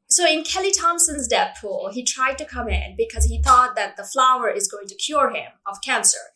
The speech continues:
That's what he keeps on saying. You know, he kept on rambling about that. And then Emma Frost is like, "No, we can't cure cancer.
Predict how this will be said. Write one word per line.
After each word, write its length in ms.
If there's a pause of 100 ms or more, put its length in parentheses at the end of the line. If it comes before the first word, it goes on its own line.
(140)
That's 280
what 140
he 140
keeps 300
on 180
saying. 460 (340)
You 120
know, 140
he 160
kept 260
on 160
rambling 500
about 320
that. 280
And 100
then 120
Emma 260
Frost 260
is 120
like, 200 (360)
"No, 680 (300)
we 220
can't 380
cure 260
cancer. 680